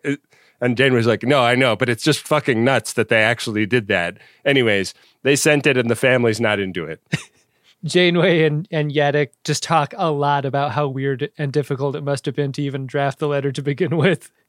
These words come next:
Speaker 1: Yeah, and, and Yaddick's like, "No, it's like, honestly, like, I've had a long career as a prison warden. One of the hardest things I've ever had to do."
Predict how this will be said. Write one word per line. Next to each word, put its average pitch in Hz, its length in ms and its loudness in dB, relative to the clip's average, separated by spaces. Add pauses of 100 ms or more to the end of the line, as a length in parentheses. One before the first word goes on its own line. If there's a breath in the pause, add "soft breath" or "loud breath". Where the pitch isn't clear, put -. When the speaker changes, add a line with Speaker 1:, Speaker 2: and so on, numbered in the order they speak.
(160)
Speaker 1:
Yeah, 95 220 0
and, 117 340 -2
and 117 160 -2
Yaddick's 120 320 2
like, 104 160 -2
"No, 120 260 4
it's 110 140 -2
like, 123 320 0 (260)
honestly, 170 680 2
like, 131 160 2
I've 127 120 2
had 139 140 2
a 135 40 4
long 123 320 4
career 123 560 2 (260)
as 101 120 -4
a 110 60 0
prison 135 340 0
warden. 160 400 2 (1160 soft breath)
One 139 180 2
of 139 80 2
the 127 80 2
hardest 120 280 0
things 107 220 -2
I've 101 80 -2
ever 95 200 -2
had 92 180 -4
to 92 60 -12
do." 80 240 -14